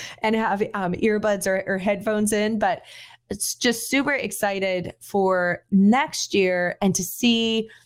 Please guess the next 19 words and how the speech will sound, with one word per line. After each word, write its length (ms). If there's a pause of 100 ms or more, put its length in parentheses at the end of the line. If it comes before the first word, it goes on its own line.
(140)
so 220
many 180
people, 600 (180)
uh, 80
said, 440
well, 120
one 200
already 220
bought 160
their 80
tickets 260
for 100
next 240
year, 100
but 140
said, 460
"I 400
am 180
bringing, 680